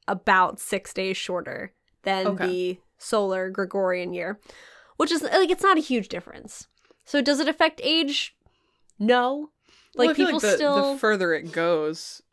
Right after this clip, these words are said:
Speaker 2: those six days, like, stack up, you know?
Speaker 1: It doesn't. So, so the Chinese New Year, the way they determine the date,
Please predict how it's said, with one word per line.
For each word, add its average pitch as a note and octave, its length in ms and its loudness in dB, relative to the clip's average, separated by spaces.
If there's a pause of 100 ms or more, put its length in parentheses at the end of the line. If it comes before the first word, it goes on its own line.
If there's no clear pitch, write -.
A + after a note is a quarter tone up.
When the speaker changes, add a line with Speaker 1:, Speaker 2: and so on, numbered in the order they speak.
(100)
Speaker 2:
those E3+ 460 -2
six - 300 -8
days, E3+ 400 -2
like, - 240 -10
stack - 440 -8
up, D#3+ 260 -8
you - 60 -12
know? C3 200 -12 (240)
Speaker 1:
It C#4 160 0
doesn't. G3 400 4
So, G3+ 440 0 (140)
so - 140 -2
the C4+ 80 4
Chinese D#4 340 0
New A3 60 -2
Year, E3+ 280 -10 (120)
the A3 220 0
way B3 240 6
they C#4+ 160 0
determine A#3+ 480 0
the G3+ 60 -2
date, F#3+ 400 -6